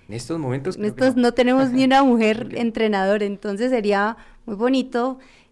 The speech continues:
Speaker 2: eh, poder encontrar ese perfil que pueda complementar el trabajo que tiene la universidad, porque la Universidad del Cauca sobresale en las disciplinas y en los diferentes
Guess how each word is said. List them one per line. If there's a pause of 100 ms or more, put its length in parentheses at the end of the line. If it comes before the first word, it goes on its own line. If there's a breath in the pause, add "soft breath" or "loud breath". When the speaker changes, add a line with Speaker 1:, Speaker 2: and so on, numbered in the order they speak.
Speaker 2:
eh,
poder
encontrar
ese
perfil
que
pueda (120)
complementar
el
trabajo
que
tiene
la
universidad,
porque
la
Universidad
del
Cauca
sobresale
en
las
disciplinas
y
en
los
diferentes